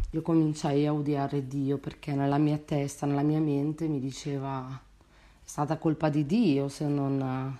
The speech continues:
se non è ancora in vita", perché io feci un fioretto e purtroppo questo fioretto io lo feci bene, ma non fu esaudito, ecco, di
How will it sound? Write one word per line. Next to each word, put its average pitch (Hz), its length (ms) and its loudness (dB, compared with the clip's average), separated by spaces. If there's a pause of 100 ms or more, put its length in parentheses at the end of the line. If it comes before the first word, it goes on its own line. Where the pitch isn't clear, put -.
(320)
se - 220 -2
non 147 160 4
è 143 80 2
ancora 147 400 0
in 147 160 0
vita", 143 720 -2
perché - 220 0
io 165 100 8
feci 165 300 -4
un 151 100 0
fioretto 156 720 0
e 143 80 2
purtroppo 156 580 -2
questo 147 360 -4
fioretto 156 920 -2 (200)
io 156 180 0
lo 143 60 0
feci 143 340 -6
bene, 151 360 2
ma 131 420 0 (680)
non 165 200 2
fu 190 160 4
esaudito, 147 760 2
ecco, 143 460 2
di 156 500 2